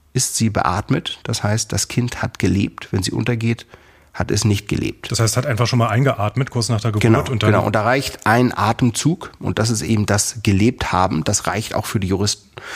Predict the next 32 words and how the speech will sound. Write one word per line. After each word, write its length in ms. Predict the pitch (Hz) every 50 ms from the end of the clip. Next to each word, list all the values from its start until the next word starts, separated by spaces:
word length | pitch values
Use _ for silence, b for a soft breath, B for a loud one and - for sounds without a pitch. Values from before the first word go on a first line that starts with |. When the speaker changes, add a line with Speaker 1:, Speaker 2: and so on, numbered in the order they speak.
| B B B B B B B B B B B B _
Speaker 1:
Aber 460 | 101 95 95 104 110 120 - - - -
man 200 | - - 113 120
muss 220 | 127 131 135 -
natürlich 340 | 131 123 113 135 127 117 107
sehen, 200 | 110 117 123 127
dass 160 | 113 113 -
man 120 | 127 123
sich 160 | 113 120 110 -
jetzt 200 | 113 107 - -
nicht, 340 | 113 127 139 - - -
äh, 320 | - - - - 120 113 101
auf 220 | - - - -
den 160 | - 107 85
Holzweg 500 | - 131 - 160 - - - 98 95 -
begibt 380 | _ - 92 - 123 - - -
und, 380 | - - 110 107 107 - - -
äh, 280 | 110 110 110 107 107
mit 300 | 107 107 107 - - -
Artefakten 720 | 110 - 107 98 - 147 147 - - - 110 92 71 - -
konfrontiert 680 | - - 101 98 - 90 90 90 - 104 95 90 -
wird. 320 | 107 127 156 - - _
Das 160 | - 107 -
heißt 260 | - 107 110 107 - -
also, 200 | - 104 104 -
eine 440 | - 104 104 101 101 98 98 101 - B B B B B B B B B B B B B B B B B _ _
beatmete, 1080 | 113 107 - - - - 117 117 113 170 - - - - 123 120 123 120 - - 98
fremd 680 | - - - - - - 143 180 202 175 - - - _
beatmete 540 | - - - 92 101 - 101 92 87 - 98
Lunge, 260 | 85 - 95 82 -
eine 280 | - - 98 95 98
reanimierte 640 | 104 117 123 120 123 123 123 135 147 165 180 - 151
Lunge 340 | 107 95 92 82 71 - -